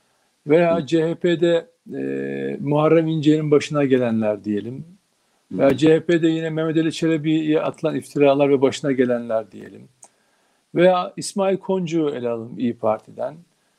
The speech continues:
Speaker 1: Veya bir başka ismi alın. Yani sadece bir örnek üzerinden İsmail Ok'u alın mesela İYİ Parti'den. Bu kişilerin partilerinden ayrılmalarıyla ilgili istifa metinleri var.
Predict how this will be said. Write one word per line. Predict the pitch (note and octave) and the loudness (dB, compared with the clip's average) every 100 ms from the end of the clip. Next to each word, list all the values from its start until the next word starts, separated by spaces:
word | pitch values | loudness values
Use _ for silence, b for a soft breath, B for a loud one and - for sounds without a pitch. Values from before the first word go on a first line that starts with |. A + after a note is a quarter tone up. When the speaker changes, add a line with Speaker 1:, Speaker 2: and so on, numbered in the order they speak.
| _ - | _ -6
Speaker 1:
Veya | C#3 F3+ F#3 F#3 E3+ | 2 4 6 2 -2
bir | E3+ | -2
başka | F3+ F3 - | 0 0 -2
ismi | G#3+ - D#3+ | -4 -4 -4
alın. | C3+ C#3 | -4 -4
Yani | D#3 D3 D3 | -4 -4 -4
sadece | - G#3+ G3+ F3 | 2 2 2 -2
bir | G3+ F3+ | -2 0
örnek | F3 F#3+ G#3+ G#3 | 0 2 0 -2
üzerinden | D#3+ C#3+ B2+ A#2+ A#2+ D3+ F#3+ | -2 0 -2 -4 -10 -12 -14
İsmail | E3 - F#3+ F#3 | -12 -4 -2 0
Ok'u | F#3 - F3+ | 0 0 -2
alın | C#3 B2 A2+ | -2 -8 -16
mesela | A2+ - - | -16 -16 -16
İYİ | B2 | -16
Parti'den. | - - _ - F#3+ - _ _ _ _ _ _ - | -12 -12 _ -12 -12 -14 _ _ _ _ _ _ -4
Bu | G#3 | 0
kişilerin | B3 - A3 F#3 F#3+ A3 _ _ - | 2 2 4 4 2 -2 _ _ -4
partilerinden | D#3 D#3+ - F#3 F#3 F#3+ F3+ F#3+ G#3 - - | 2 2 2 0 2 2 2 2 0 -4 0
ayrılmalarıyla | D3+ E3 E3+ E3+ E3+ F3 F3 F#3 F3+ D#3+ | 2 2 0 -2 -2 0 0 0 -2 -4
ilgili | D#3 D#3 C#3+ C#3+ - | -4 -2 0 0 -4
istifa | D3 - F3+ F3+ F3+ F3+ E3 | -10 -8 0 4 4 2 -2
metinleri | C#3+ D3 E3 D#3 D3+ C#3 | -2 -2 -2 0 0 0
var. | A2+ - | -2 -6